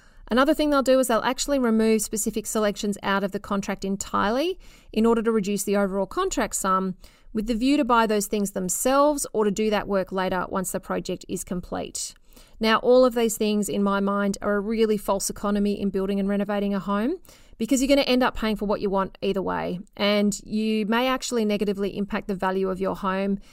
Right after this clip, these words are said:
in the process as the bank estimates it, and this can be really challenging if you're trying to finance your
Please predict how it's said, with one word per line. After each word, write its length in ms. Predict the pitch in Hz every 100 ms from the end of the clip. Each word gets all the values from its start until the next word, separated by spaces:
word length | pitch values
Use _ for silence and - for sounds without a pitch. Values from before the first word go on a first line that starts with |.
| - -
in 200 | 214 208
the 60 |
process 600 | 196 202 208 208 277 320 -
as 180 | 208
the 100 | 202
bank 280 | 185 190 180 -
estimates 580 | 247 - 247 240 208 247
it, 220 | 247 - - - - - -
and 180 | 226
this 120 | 262 -
can 120 | 277
be 120 | 269
really 220 | 247 233
challenging 480 | 220 208 202 202 196
if 120 | 196
you're 60 | 185
trying 220 | - 190
to 60 | 190
finance 580 | 190 185 196 - - -
your 480 | 208 196 190 185